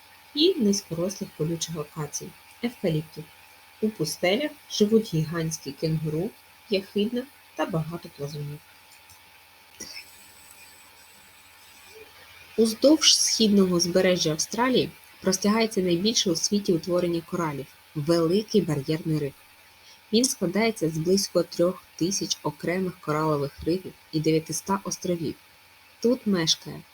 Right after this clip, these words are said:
понад чотириста видів коралів, чотири тисячі видів молюсків та півтори тисячі видів риб.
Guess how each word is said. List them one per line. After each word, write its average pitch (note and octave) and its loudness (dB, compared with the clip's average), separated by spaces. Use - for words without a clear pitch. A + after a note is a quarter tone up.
понад F3+ -2
чотириста - -2
видів D3+ -4
коралів, C#3+ -10
чотири F#3 0
тисячі E3+ -2
видів D#3+ 0
молюсків E3 -4
та E3+ -4
півтори D#3+ -6
тисячі F#3 -4
видів C#3 -4
риб. C3+ -4